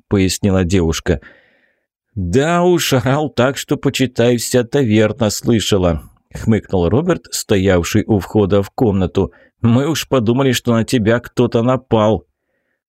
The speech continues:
Тур, стоявший по другую сторону от двери с секирой наготове, молча кивнул. И только Вернон, стоявший рядом с Айлен, лишь покачал головой.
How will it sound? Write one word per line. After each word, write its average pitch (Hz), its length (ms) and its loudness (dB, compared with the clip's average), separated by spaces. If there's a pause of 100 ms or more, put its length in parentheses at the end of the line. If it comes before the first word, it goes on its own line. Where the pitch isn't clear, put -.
(160)
Тур, 214 220 2
стоявший 92 520 0
по - 160 -2
другую 92 400 0
сторону 92 580 -2
от 85 220 0
двери 117 240 2
с - 120 -4
секирой 95 460 0
наготове, 82 680 -2
молча 104 480 2
кивнул. 92 600 0 (240)
И 101 80 2
только - 360 -4
Вернон, 131 480 0
стоявший 87 520 0
рядом 82 340 0
с - 200 -8
Айлен, 156 360 2
лишь 117 380 -4
покачал 107 680 -2
головой. 92 680 0